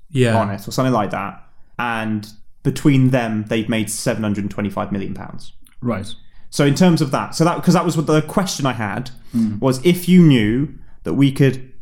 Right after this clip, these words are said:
Speaker 2: put this podcast, like,
Speaker 3: Mm.
Speaker 2: exclusive behind the scene content
Speaker 1: Mm.
Speaker 2: on OnlyFans,
Speaker 3: Yeah.
Speaker 2: and we could make, say,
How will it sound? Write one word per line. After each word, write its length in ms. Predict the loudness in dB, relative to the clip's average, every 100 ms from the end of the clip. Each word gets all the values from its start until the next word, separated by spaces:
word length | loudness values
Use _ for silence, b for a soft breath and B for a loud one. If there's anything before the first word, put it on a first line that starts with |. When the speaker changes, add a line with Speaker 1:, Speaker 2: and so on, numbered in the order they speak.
| -2
Speaker 2:
put 200 | 4 4
this 160 | 4 0
podcast, 880 | 0 -2 -2 -4 -2 -4 -6 -16 -16 -18 -6
like, 160 | -2 2
Speaker 3:
Mm. 60 |
Speaker 2:
exclusive 480 | 0 2 4 4 4
behind 300 | 0 0 2
the 40 | 2
scene 220 | 2 2
content 480 | 2 -2 -2 -4 -6 -10 -6
Speaker 1:
Mm. 200 | -4 -4 -2
Speaker 2:
on 160 | 2 4
OnlyFans, 760 | 4 2 0 -2 -6 -2 -2
Speaker 3:
Yeah. 200 | -2 -2 -6 -8
Speaker 2:
and 300 | -4 -2 -2
we 220 | 2 4 4
could 180 | 4
make, 260 | 2 2 0
say, 560 | 0 0 2 0 -2